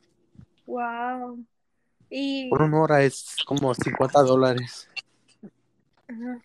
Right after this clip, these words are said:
Speaker 1: ¿Me leíste la mente o qué onda? <laughs> Te iba a preguntar cuánto cobras.
Speaker 2: <laughs> Sí, sí, porque en el, en el gimnasio dice el, el, el dueño que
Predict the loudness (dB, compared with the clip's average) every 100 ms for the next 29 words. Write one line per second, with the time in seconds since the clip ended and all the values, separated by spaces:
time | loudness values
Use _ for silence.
0 | _ -4 0 2 0 -2 2 2 2 -2
1 | -8 -8 -8 -8 -10 -12 -10 -8 -6 -6
2 | -6 -8 -6 -6 -6 -8 -8 -10 -10 -12
3 | -10 -10 -10 -12 -14 -14 -14 _ _ -14
4 | -12 -10 -12 -14 _ _ _ _ _ _
5 | _ 6 6 6 4 0 -2 -10 -18 -20
6 | -20 -20 _ _ _ _ _ -8 -6 -4
7 | -6 -12 _ -10 -4 0 0 -4 _ _
8 | -20 -20 -18 4 6 6 2 4 4 2
9 | 0 -2 0 0 -2 -4 -2 -4 2 2
10 | 2 -4 -20 -10 -8 -2 -2 0 -4 -6
11 | -6 -6 -2 0 0 4 4 4